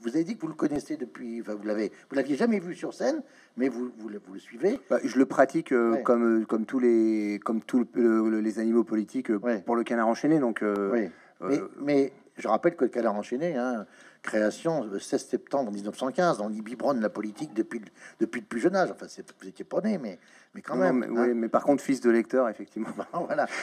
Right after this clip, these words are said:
Speaker 2: Non, mais, mais là,
Speaker 1: Alors,
Speaker 2: mais là,
Speaker 1: Mélenchon,
Speaker 2: effectivement,
Speaker 1: Mélenchon,
Speaker 2: je
Speaker 1: Mélenchon sur scène, c'est
Speaker 2: Oui, bah,
Speaker 1: spectaculaire.
Speaker 2: si, si, bien sûr.
Speaker 1: Ouais,
Speaker 2: Oui, oui,
Speaker 1: ouais.
Speaker 2: oui, oui. Bah, disons que, euh, je crois que j'ai fait, j'ai fait cinq meetings pour le, le, le temps du livre,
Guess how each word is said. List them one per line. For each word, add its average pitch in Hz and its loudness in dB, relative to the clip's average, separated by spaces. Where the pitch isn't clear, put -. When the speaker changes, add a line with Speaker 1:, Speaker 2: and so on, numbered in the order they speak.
Speaker 2:
Non, 147 4
mais, 165 8
mais 165 8
là, 180 12
Speaker 1:
Alors, 190 4
Speaker 2:
mais - 2
là, - 2
Speaker 1:
Mélenchon, 185 8
Speaker 2:
effectivement, 208 4
Speaker 1:
Mélenchon, 190 4
Speaker 2:
je 202 -10
Speaker 1:
Mélenchon 185 2
sur - -6
scène, 135 -4
c'est 143 -14
Speaker 2:
Oui, 190 4
bah, 143 8
Speaker 1:
spectaculaire. 165 0
Speaker 2:
si, - -14
si, 170 -6
bien 123 4
sûr. - -6
Speaker 1:
Ouais, 349 8
Speaker 2:
Oui, - -
oui, 302 2
Speaker 1:
ouais. 196 -10
Speaker 2:
oui, 139 -2
oui. 123 -2
Bah, - 8
disons 151 4
que, 135 4
euh, 135 6
je 127 0
crois 175 4
que 131 -4
j'ai 135 0
fait, 151 4
j'ai 127 0
fait 131 0
cinq 170 0
meetings 135 0
pour 117 -2
le, 104 -2
le, 113 -4
le 110 -2
temps 120 0
du 113 2
livre, 143 4